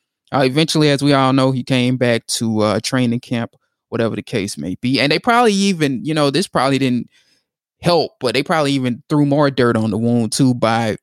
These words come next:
fining him for the days he missed in training camp. Just knowing Tom Coughlin, and I'm not saying I, I have a,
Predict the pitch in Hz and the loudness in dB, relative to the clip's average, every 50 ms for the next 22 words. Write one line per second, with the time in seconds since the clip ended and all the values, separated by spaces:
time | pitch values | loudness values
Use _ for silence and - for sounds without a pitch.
0 | _ _ _ - - - 127 131 139 147 139 123 117 123 127 131 127 123 123 131 | _ _ _ -20 -4 -2 0 0 2 2 0 0 0 0 0 0 0 0 0 0
1 | 123 117 117 113 123 123 127 127 131 120 120 123 127 127 131 - 113 95 - - | 0 0 0 2 2 2 2 0 0 -2 0 2 2 2 2 0 -4 -6 -4 -4
2 | 127 104 90 104 98 - 135 113 101 113 131 127 127 131 143 151 151 143 147 139 | -4 -4 -4 -6 -6 -4 -4 -4 0 0 0 2 4 4 4 4 4 4 2 2
3 | - 160 143 135 135 135 - 156 147 147 - 151 143 151 151 160 180 196 196 190 | 2 0 2 2 0 0 0 0 -2 0 -2 -2 -2 0 0 0 0 0 2 0
4 | 170 131 - - 175 160 156 143 131 110 101 123 120 135 135 127 131 127 - 117 | 0 0 0 -2 0 0 2 0 0 0 0 0 0 0 2 0 0 0 0 0
5 | 104 104 117 | -2 -2 -2